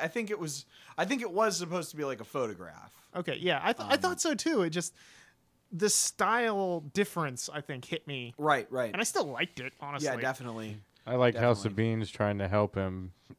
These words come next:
Speaker 3: come to terms with this and
Speaker 1: Yeah,
Speaker 3: feel
Speaker 1: this
Speaker 3: better
Speaker 1: is,
Speaker 3: about
Speaker 1: this
Speaker 3: it.
Speaker 1: is, like, the first time we've ever seen Sabine be nice to Ezra.
Speaker 2: Right. Something she cares about and is also not super whiny. So,
Speaker 1: Yeah.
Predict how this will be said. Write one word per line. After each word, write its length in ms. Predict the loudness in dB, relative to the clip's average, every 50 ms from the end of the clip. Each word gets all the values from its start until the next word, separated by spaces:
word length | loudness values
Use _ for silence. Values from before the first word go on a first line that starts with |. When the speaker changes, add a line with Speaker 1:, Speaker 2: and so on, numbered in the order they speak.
| _ -12
Speaker 3:
come 220 | -4 -4 -2 -2 -2
to 80 | -6
terms 380 | -6 -2 -2 -2 0 -2 -2 -4
with 160 | -4 -6 -4
this 320 | -4 -4 -4 -4 -6 -8
and 100 | -6 2
Speaker 1:
Yeah, 100 | 4 4 6
Speaker 3:
feel 60 | 6
Speaker 1:
this 100 | 4 2
Speaker 3:
better 100 | 2 2
Speaker 1:
is, 120 | 2 2 0
Speaker 3:
about 120 | 0 0 -2
Speaker 1:
this 140 | -2 0
Speaker 3:
it. 40 | -2
Speaker 1:
is, 120 | -2 2 2
like, 200 | 2 2 2 0
the 80 | -2 -2
first 300 | 2 2 0 0 2 0
time 140 | 0 0 0
we've 160 | 0 -2 -2
ever 200 | -2 -2 -2 -4 -4
seen 280 | -4 -4 -4 -4 -2
Sabine 540 | -2 -2 -2 -4 -4 -4 -4 -4 -4 -6 -8
be 180 | -8 -8 -8 -6
nice 420 | -4 -4 -2 -2 -2 -4 -6 -6 -6
to 140 | -6 -4
Ezra. 440 | -4 -4 -4 -6 -10 -12 -14 -14 -12 -8
Speaker 2:
Right. 280 | -4 -2 -2 -2 -4 -6 -6
Something 420 | -4 0 0 0 0 2 0 0 2
she 160 | 0 -2 -2
cares 380 | -4 -2 0 2 4 4 4 2
about 340 | 2 2 2 2 2 2 0
and 120 | -4 -4 -4
is 120 | -4 -4
also 280 | -2 -4 -2 -2 -2 -2
not 260 | -2 -2 -4 -4 -4
super 340 | -6 -6 -8 -6 -6 -6 -6
whiny. 500 | -6 -6 -6 -6 -8 -8 -10 -12 -12 -14 _ _ -20 -20 -20 -20 -20 -20 -20 -20 -20 -20 -18
So, 440 | -10 -6 -4 -4 -2 -4 -4 -6
Speaker 1:
Yeah. 40 | -10